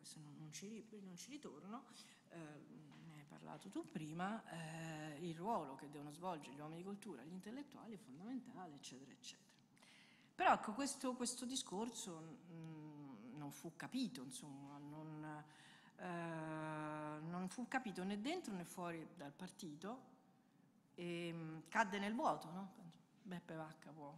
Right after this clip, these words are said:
confermarmelo. E peraltro anche, che ne so, un studioso finissimo, di primissimo, eh, piano come Norberto Bobbio attaccò,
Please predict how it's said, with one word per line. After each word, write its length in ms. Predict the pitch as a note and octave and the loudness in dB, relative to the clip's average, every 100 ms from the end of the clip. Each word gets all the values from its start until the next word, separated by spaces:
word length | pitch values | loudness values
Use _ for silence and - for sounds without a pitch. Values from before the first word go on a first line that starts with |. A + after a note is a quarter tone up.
| - - | -14 -16
confermarmelo. 1080 | - E3+ G3+ G3 E3 E3+ F#3 A3+ C4+ D4+ - - - - - - - - - - - - - - | -14 -6 -2 0 2 2 2 2 2 -2 -10 -18 -20 -20 -20 -20 -16 -16 -16 -18 -20 -20 -16 -10
E 80 | |
peraltro 760 | G#3 C#4+ F4 G4+ - G#3 G3 - | 4 8 10 8 4 2 2 0
anche, 480 | G#3 A3+ A3+ A3+ G#3+ | 0 2 2 0 0
che 100 | A3 | 0
ne 80 | G#3+ | 0
so, 300 | G3 F3 D#3+ | 0 -2 -4
un 480 | F3+ F3+ F3 F3 F3 | -4 -4 -4 -4 -4
studioso 720 | - F#3+ G#3+ A3 G3 F#3 F3 | -2 0 2 2 2 0 0
finissimo, 800 | - G#3+ A3 G3 - E3+ E3 E3 | 2 6 8 6 2 -2 -4 -4
di 140 | F3+ | -4
primissimo, 760 | F#3+ G3 G#3+ G#3 G3+ F#3 F#3 F#3 - - - | -2 0 0 0 -2 -2 -2 -4 -12 -16 -10
eh, 500 | - F#3 F3+ F3+ F3 | -4 0 0 0 0
piano 400 | E3+ B3 F3+ D#3 | 4 6 6 2
come 180 | D#3 F3+ | -2 0
Norberto 540 | G3 G3+ A3 A#3 - D#4+ | 0 2 4 2 2 2
Bobbio 480 | G3+ E3 G3 G#3 | 4 4 4 0
attaccò, 500 | D#3+ - C#3+ - G3 | 0 -2 -2 2 2